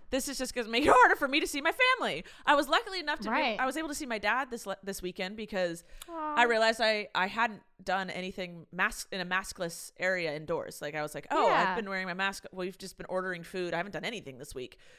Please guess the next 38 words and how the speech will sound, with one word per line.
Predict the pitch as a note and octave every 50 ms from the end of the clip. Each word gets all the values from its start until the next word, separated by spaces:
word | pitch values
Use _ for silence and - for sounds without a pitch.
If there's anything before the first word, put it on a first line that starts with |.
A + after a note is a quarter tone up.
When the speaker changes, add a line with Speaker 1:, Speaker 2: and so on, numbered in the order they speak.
| - -
Speaker 1:
So | _ - -
I |
was | G4 A4+
able | - A3
Speaker 2:
Yeah. | -
Speaker 1:
to | G#3+
see | A#3+ C4+
my | D4 D4+
dad. | D4+ G#4 G4 F3 B2 - - - - -
And | G3+ G3+ F#3+
I | F#3+
was | G3+ -
like, | A3 -
"But | - - - A#3+ - - - - - - - - - - - - - -
I | B3+ C4+ C#4+
won't | D#4+ E4 C#4+
be | D#4 D4+
able | D4 C4+ C4
to | A#3 G#3
do | - F4+ F4+
that | C4+ B3 A#3+ A#3+ -
if, | G#3+ G#3+ G#3 - - _
and | - G3 G3
no | G#3+
one's | B3 C4 B3 A#3
wearing | B3 B3 B3 A#3+ A3+
a | G#3+
mask | A#3 B3+ B3 A3+ - -
at |
the | G3+ G3
grocery | B3 C#4+ - -
store | - - G#3 G3
and | F#3+
I | F#3+
go | G3 G#3
pick | G3 - G#3+ G#3
up | F#3 -
food." | - A#3 G#3+ D3 -